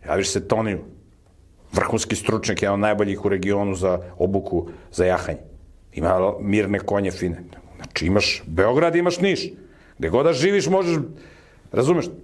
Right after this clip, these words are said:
pokrivena ti je cela, evo što ja znam ta dva konjička kluba. Ima, evo, i u Novom Sadu, u Novom Sadu sigurno ima neki konjički klub. Jer Novi Sad ima jedinu prodavnicu, što ja znam,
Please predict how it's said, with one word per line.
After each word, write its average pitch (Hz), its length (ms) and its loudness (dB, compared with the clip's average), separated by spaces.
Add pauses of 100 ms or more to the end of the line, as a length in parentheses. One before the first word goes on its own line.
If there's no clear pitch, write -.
pokrivena 143 400 2
ti 156 120 0
je 156 100 2
cela, 156 300 2
evo 151 120 4
što - 160 -2
ja 156 120 4
znam 147 220 0
ta 143 100 2
dva 135 220 0
konjička 123 300 -6
kluba. 98 280 -2
Ima, 123 200 2
evo, 131 160 2
i 131 40 2
u 135 40 0
Novom 135 180 2
Sadu, 127 380 0 (1000)
u 110 80 -2
Novom 127 160 2
Sadu 131 240 2
sigurno 131 360 2
ima 107 140 0
neki 101 220 -4
konjički 90 380 -6
klub. - 180 -8 (400)
Jer 87 240 -2
Novi 113 340 2
Sad 139 220 2
ima 151 120 4
jedinu 156 360 4
prodavnicu, 160 500 2
što - 160 0
ja 151 180 4
znam, 156 400 0